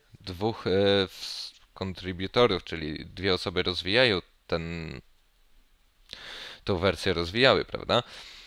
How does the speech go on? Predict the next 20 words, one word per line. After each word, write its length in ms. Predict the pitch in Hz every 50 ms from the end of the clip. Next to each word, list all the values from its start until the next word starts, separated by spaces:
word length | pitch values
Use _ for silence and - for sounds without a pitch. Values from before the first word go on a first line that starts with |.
| - - - _ -
No 100 | 175 233
i 60 | 294
mamy 220 | 330 349 339 339
informację, 500 | 339 320 - - 311 339 339 320 302 269
że, 200 | 294 277 233 202
że 120 | 170 208 -
to 120 | - 226
jest 200 | 220 214 208 180
zero 200 | - 202 202 202
pięć. 220 | - 185 143 98 98
Właśnie 260 | 117 123 - 147 143
w 80 | -
ten 300 | - - - 185 190 202
sposób, 600 | 190 - - - 135 131 - - 147 - - - - - _ - _ _ _ _ _ _ _ _ _ _ _ - _ - - - -
e, 340 | 92 95 95 95 95 95 92
działają 840 | 85 - - 107 104 101 98 101 101 101 98 98 95 92 87 82 85
forki 600 | - - - 95 85 - - - 90 76 - 82
i 40 | 85
tak 200 | - 90 82 82
dalej. 400 | 76 85 76 65 52 50 82